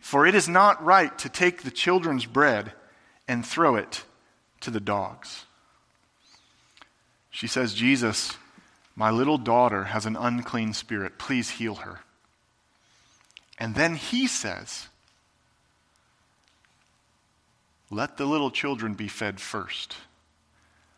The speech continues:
for it's not right to take the children's bread and throw it to the dogs."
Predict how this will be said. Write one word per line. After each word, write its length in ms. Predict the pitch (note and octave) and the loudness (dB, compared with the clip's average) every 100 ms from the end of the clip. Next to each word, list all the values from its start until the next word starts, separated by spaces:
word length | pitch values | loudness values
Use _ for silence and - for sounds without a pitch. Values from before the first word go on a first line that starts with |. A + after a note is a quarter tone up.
| _ | _
for 280 | - - G2+ | -18 -8 -8
it's 160 | G2 A2 | -6 -4
not 280 | C3 C#3 | -2 -2
right 520 | B2 C#3+ G#2+ - - - _ _ _ _ | -2 -2 -2 -6 -18 -18 _ _ _ _
to 100 | - | -18
take 260 | G#2 A#2 - | -6 -6 -6
the 80 | G2+ | -8
children's 520 | - C#3+ C3+ A2+ F#2+ | -4 -4 -4 -6 -8
bread 460 | - G#2+ F2+ F#2 G2+ _ _ _ _ _ _ | -6 -6 -6 -8 -16 _ _ _ _ _ _
and 140 | G#2+ G2 | -14 -10
throw 280 | - A2+ | -6 -4
it 120 | G#2 - | -4 -6
to 100 | G2+ | -10
the 120 | F#2 | -10
dogs." 540 | E2+ E2+ F2+ - - | -12 -12 -16 -20 -20